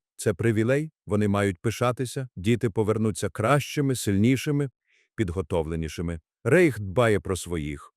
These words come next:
Одна мати спитала, коли повернуться. Мюллер сказав: «Залежить від індивідуального прогресу. Може, місяці, може, роки, але точно повернуться». Інша спитала, чи можна навідувати. Мюллер сказав: «Ні, програма сувора, візити її порушать.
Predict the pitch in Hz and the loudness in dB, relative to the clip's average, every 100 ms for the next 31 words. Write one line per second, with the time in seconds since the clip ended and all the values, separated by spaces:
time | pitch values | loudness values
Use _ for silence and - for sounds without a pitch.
0 | _ 139 135 175 170 165 147 139 147 139 | _ -4 0 0 0 -2 -6 -4 -2 -2
1 | 123 120 110 95 78 71 67 95 117 113 | -2 -2 0 0 -2 -4 -4 0 2 2
2 | 98 - 110 104 90 85 113 117 107 117 | 0 -2 0 0 0 2 4 4 4 0
3 | 104 117 - 117 107 104 101 104 101 98 | 0 -2 2 2 2 0 2 2 2 0
4 | 95 107 90 98 85 - 90 147 175 120 | -2 0 0 0 -2 -2 -2 0 2 4
5 | 101 82 73 - 67 _ _ - 110 117 | 2 0 -8 -12 -18 _ _ -4 0 2
6 | 135 113 - 87 - - - 120 147 127 | 2 2 0 -4 -6 -12 0 4 4 4
7 | 170 220 233 220 220 214 165 92 - 82 | 2 4 0 0 2 2 2 0 -2 -8
8 | - - 107 110 90 87 - 85 90 85 | -10 -6 0 0 0 -6 -6 -4 -2 -2
9 | - 87 87 95 95 98 143 165 160 151 | -4 -2 -2 -2 0 0 0 -2 -2 0
10 | 113 104 90 78 - 87 92 87 117 151 | 2 2 2 -2 -6 -2 0 4 4 2
11 | - - - 101 92 98 92 - 87 101 | -4 -16 0 0 2 2 0 -2 -2 0
12 | 147 123 90 87 85 90 85 92 80 69 | 2 0 0 -2 -2 -4 -4 -4 -4 -6
13 | 78 | -12